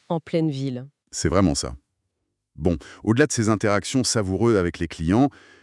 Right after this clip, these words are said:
Speaker 2: il faut vraiment qu'on s'attarde sur l'ampleur et la diversité du travail photographique qu'il a laissé derrière lui.
Speaker 1: C'est le cœur de son héritage.
Speaker 2: Quand on regarde les différentes cartes citées par le Cartoclub aveyronnais,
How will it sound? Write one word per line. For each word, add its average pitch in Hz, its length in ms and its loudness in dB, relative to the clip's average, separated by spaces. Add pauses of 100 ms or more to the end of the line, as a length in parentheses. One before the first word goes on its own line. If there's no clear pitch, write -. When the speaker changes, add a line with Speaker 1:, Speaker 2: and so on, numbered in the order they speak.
(100)
Speaker 2:
il 82 60 -10
faut 87 140 -2
vraiment 123 160 4
qu'on 98 140 -2
s'attarde 120 360 0
sur 80 220 -4
l'ampleur 123 640 4
et 90 40 2
la 78 120 0
diversité 110 580 -2
du 85 140 -6
travail 110 340 2
photographique 90 600 -2
qu'il 82 180 -4
a 82 60 2
laissé 82 240 -2
derrière 104 260 2
lui. 67 180 -6 (180)
Speaker 1:
C'est 175 180 -2
le 196 220 0
cœur 202 220 2
de 185 80 -4
son 165 180 -8
héritage. 139 680 -8 (220)
Speaker 2:
Quand 117 160 -2
on 120 60 2
regarde 123 240 2
les 104 100 -2
différentes 107 400 -2
cartes 110 260 0
citées 104 420 0
par 95 160 -2
le 80 120 -2
Cartoclub 92 520 -2
aveyronnais, 87 520 2